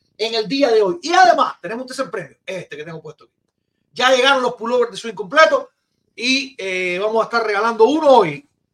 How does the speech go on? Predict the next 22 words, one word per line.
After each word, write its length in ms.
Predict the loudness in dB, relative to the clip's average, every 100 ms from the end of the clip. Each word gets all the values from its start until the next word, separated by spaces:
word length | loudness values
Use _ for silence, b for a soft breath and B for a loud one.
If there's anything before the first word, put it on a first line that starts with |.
| _
uno 380 | -4 -2 -2 -4 -8
a 160 | -10 -10
los 140 | -10
que 120 | -12
se 140 | -12 -14
sumen 300 | -14 -12 -8
en 100 | -6
la 80 |
rifa. 280 | -6 -8 -14 -18
Insisto, 580 | -16 -14 -16 -16 -20 -20 _ _
tres 220 | -8 -8
premios 320 | -4 -4 -4 -8
tenemos 320 | -10 -10 -6
para 200 | -4 0
hoy. 340 | 0 0 -4 _ _ _ _ _ _ _
Una 180 | -14 -10
noche 240 | -10 -10
que 120 | -10 -12
contamos 420 | -10 -8 -8 -10
con 200 | -12 -10
una 200 | -8 -8
leyenda 600 | -8 -8 -10 -10 -14